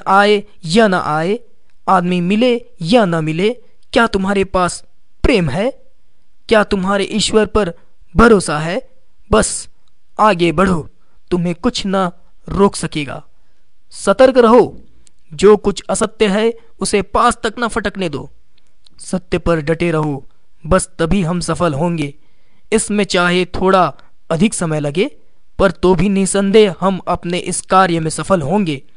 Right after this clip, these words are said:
अवश्य होंगे। इस तरह काम करते जाओ मानो मैं कभी था, था ही नहीं। इस तरह काम करो मानो तुम में से हर एक के ऊपर सारा काम निर्भर है। भविष्य की पचास सदियां तुम्हारी ओर ताक रही हैं।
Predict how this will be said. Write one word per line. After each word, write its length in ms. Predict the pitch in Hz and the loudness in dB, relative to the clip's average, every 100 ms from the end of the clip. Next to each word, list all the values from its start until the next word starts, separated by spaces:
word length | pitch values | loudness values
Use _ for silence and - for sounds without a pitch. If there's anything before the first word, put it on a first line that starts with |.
| - - - - - - | -20 -20 -20 -20 -10 -4
अवश्य 420 | 151 160 - 214 | -4 -4 2 4
होंगे। 420 | 220 175 139 135 - - - - - - - | 4 2 -4 -10 -12 -20 -20 -20 -20 -8 0
इस 220 | 254 - | 0 2
तरह 220 | 175 170 170 | -2 -2 0
काम 320 | 208 202 185 | 2 2 0
करते 340 | 202 190 208 | -2 2 2
जाओ 340 | 185 214 208 202 - - - | 6 6 4 0 -12 -18 -6
मानो 340 | 170 190 196 | 0 2 2
मैं 240 | 196 196 202 | 0 0 0
कभी 260 | 196 165 190 | 0 0 0
था, 280 | 165 160 - - - | -2 -4 -6 -14 -2
था 160 | 202 | 0
ही 160 | 185 190 | 2 0
नहीं। 280 | 160 143 120 - - - - - - - - | -4 -8 -14 -18 -20 -20 -20 -20 -20 -20 -4
इस 200 | 269 - - | -2 -2 2
तरह 240 | 214 190 | 2 2
काम 280 | 196 202 196 | 2 2 4
करो 360 | 208 208 196 - - - - | 4 6 6 0 -20 -16 0
मानो 260 | 214 208 208 | 2 4 4
तुम 160 | 202 | 2
में 180 | 202 208 | 2 0
से 180 | 202 202 | 0 -2
हर 220 | 170 226 | 2 2
एक 280 | - 202 196 | 2 0 0
के 80 | 208 | 4
ऊपर 340 | 190 185 190 | 2 4 -2
सारा 340 | 180 214 196 185 | 0 0 2 2
काम 220 | 190 175 | 2 0
निर्भर 380 | 170 175 165 180 | 2 0 2 0
है। 180 | 147 135 - - - - - - - - - | -2 -8 -14 -20 -20 -20 -20 -20 -20 -20 -2
भविष्य 400 | 202 214 220 - | 4 4 4 0
की 140 | 196 196 | -2 -4
पचास 520 | 190 190 247 247 233 | -2 4 8 8 6
सदियां 380 | - 202 185 226 | 2 0 2 2
तुम्हारी 420 | 208 185 190 196 | 2 0 0 0
ओर 160 | 180 180 | 2 0
ताक 360 | - 190 180 170 | 0 2 2 0
रही 240 | 165 170 | -2 -2
हैं। 240 | 156 151 | -4 -8